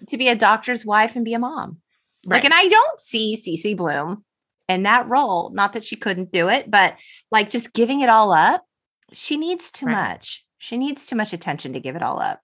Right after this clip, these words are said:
Speaker 2: Yeah. And I think she
Speaker 1: I think she's just drunk on, on Hillary's pending baby.
Speaker 2: Right. And I think she's kind of trying to imagine a different life. And she's probably maybe a little lost in her own life. And,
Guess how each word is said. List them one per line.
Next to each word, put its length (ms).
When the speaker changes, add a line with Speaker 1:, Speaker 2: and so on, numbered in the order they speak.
Speaker 2:
Yeah. 560
And 160
I 140
think 520
she 1000
Speaker 1:
I 80
think 160
she's 180
just 200
drunk 460
on, 260
on 200
Hillary's 840
pending 360
baby. 640
Speaker 2:
Right. 420
And 140
I 100
think 140
she's 180
kind 200
of 80
trying 240
to 100
imagine 480
a 60
different 320
life. 280
And 120
she's 80
probably 260
maybe 420
a 60
little 340
lost 540
in 120
her 200
own 220
life. 580
And, 260